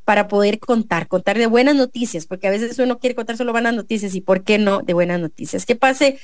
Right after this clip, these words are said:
una linda tarde a doña Cecilia. Y acá seguimos con Lucy, Lu-, Lucy, Lucy, de Chunchiticos Lucy, pero más que Chunchiticos está una chocal-, chocolatera, yo diría que che- chef, Lucy. Yo creo que ya tenés casi que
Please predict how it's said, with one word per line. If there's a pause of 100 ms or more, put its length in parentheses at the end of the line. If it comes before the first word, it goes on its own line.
(200)
una
linda
tarde
a
doña
Cecilia. (280)
Y
acá
seguimos
con
Lucy,
Lu-,
Lucy,
Lucy, (120)
de
Chunchiticos
Lucy, (220)
pero
más
que
Chunchiticos
está
una
chocal-,
chocolatera,
yo
diría
que
che-
chef,
Lucy.
Yo
creo
que
ya
tenés
casi
que